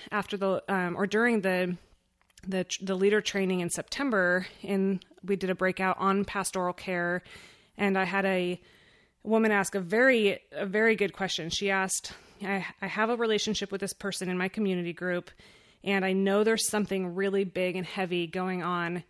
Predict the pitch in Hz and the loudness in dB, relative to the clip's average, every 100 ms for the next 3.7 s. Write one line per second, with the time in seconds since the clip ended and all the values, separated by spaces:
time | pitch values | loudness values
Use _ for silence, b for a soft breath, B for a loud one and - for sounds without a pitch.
0 | b b b 190 180 - - 170 170 202 | b b b 0 0 -2 -2 0 4 4
1 | 175 175 - - 185 - 196 - 208 208 | 4 0 -4 -6 -2 -2 -4 0 0 2
2 | 247 208 185 196 185 196 190 185 - 175 | 0 0 0 0 0 0 0 -2 -2 -4
3 | 180 165 - 170 151 123 | -2 -4 -4 -2 -2 -4